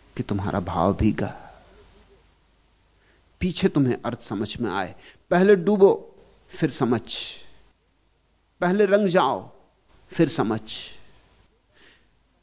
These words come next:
पहले हृदय में उतर जाने दो बातों को, फिर बुद्धि अपने आप हिसाब किताब लगा लेगी। जो लोग कहते हैं पहले हम बुद्धि से हिसाब किताब लगाएंगे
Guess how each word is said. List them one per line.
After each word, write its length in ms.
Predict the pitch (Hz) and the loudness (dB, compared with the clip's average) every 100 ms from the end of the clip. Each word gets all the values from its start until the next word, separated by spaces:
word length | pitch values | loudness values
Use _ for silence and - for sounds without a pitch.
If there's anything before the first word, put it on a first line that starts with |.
| _ _ _ _ - | _ _ _ _ -2
पहले 260 | 175 185 170 | 2 4 2
हृदय 380 | 120 165 175 | 2 4 4
में 140 | 170 139 | 4 2
उतर 320 | - - 120 | 0 -2 -2
जाने 320 | 117 101 110 | -2 -2 -2
दो 140 | 101 92 | -4 -4
बातों 380 | 71 80 90 | -6 -8 -10
को, 140 | - - - _ - _ _ _ | -12 -16 -20 _ -20 _ _ _
फिर 160 | - 151 | 0 2
बुद्धि 380 | 123 135 135 143 | 2 -2 -2 -4
अपने 260 | 113 120 104 | -4 -2 -2
आप 260 | 104 117 107 | -2 -4 -6
हिसाब 340 | 104 120 113 - | -8 -8 -8 -8
किताब 280 | 110 107 | -6 -6
लगा 220 | 110 104 90 | -6 -4 -4
लेगी। 480 | 95 85 - - - - - - - _ - | -4 -8 -10 -16 -18 -20 -20 -20 -20 _ -6
जो 220 | 139 220 | 6 8
लोग 360 | 262 294 233 - | 10 6 4 0
कहते 280 | 233 233 277 | 0 2 2
हैं 200 | 254 196 - | 4 2 2
पहले 300 | 214 254 277 | 4 6 6
हम 240 | 247 220 | 4 4
बुद्धि 340 | 196 220 262 277 | 2 4 6 6
से 160 | 240 | 6
हिसाब 380 | 196 190 185 180 | 6 4 2 -2
किताब 320 | 170 165 156 151 | -2 -2 -2 -2
लगाएंगे 560 | 143 143 143 139 139 | 0 2 2 0 -4